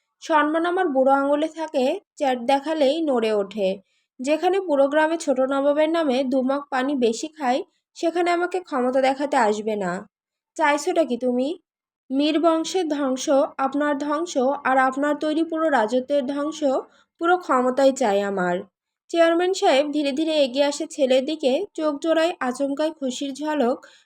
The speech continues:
ঠোঁটে বাঁকা হাসি রেখে বলে, "ভুলে যেও না বাপজান, তোমার শরীরের প্রতিটি শিরায় উপশিরায় বইছে এই মীর বংশের রক্ত, ক্ষমতার আধিপত্য। এই মীর বংশের রক্তের গরমেই পুরো গ্রাম তোমার দাসত্ব খাটে তোমাকে। ছোট নবাব বলে চেনে,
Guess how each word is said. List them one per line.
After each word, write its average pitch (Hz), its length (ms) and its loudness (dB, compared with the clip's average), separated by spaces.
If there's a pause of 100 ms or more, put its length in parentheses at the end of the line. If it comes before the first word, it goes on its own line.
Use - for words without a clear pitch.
(140)
ঠোঁটে 320 280 2
বাঁকা 320 260 0
হাসি 269 320 -2
রেখে 277 280 0
বলে, 302 480 0 (480)
"ভুলে 311 280 4
যেও 339 240 0
না 339 160 0
বাপজান, 247 520 0 (120)
তোমার 320 260 2
শরীরের 359 440 0
প্রতিটি 285 420 0
শিরায় 311 360 0
উপশিরায় 311 580 -2
বইছে 269 380 2
এই 311 140 0
মীর 247 220 2
বংশের 254 460 0
রক্ত, 277 420 -2
ক্ষমতার 240 520 -2
আধিপত্য। 262 800 -2 (340)
এই 311 200 2
মীর 285 240 4
বংশের 294 440 0
রক্তের 269 420 0
গরমেই 302 440 0
পুরো 277 300 2
গ্রাম 285 360 -2
তোমার 277 320 -2
দাসত্ব 233 460 -4
খাটে 285 400 -4 (100)
তোমাকে। 208 500 -4 (540)
ছোট 311 220 0
নবাব 311 440 2
বলে 311 240 0
চেনে, 269 420 -2